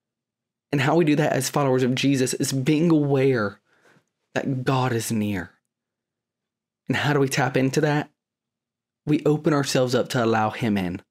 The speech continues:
to fill us up and be the center of our lives.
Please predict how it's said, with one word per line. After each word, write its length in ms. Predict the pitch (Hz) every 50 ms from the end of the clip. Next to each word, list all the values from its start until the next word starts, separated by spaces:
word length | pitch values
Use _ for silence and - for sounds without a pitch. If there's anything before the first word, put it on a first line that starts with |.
| _ _ _ _ _ _ _ _ _ _ _ _ _ _ _ _ _ _
to 60 | -
fill 280 | 135 - - 151 139 135
us 160 | 131 - -
up 240 | 123 113 - - - - _ _ _ _ _ _ _ _
and 160 | - 139 127
be 80 | 131 123
the 120 | 107 120
center 440 | - - - 127 110 110 - 117 107
of 120 | 101 104
our 100 | 101 98
lives. 580 | 95 92 87 85 85 87 - - - - -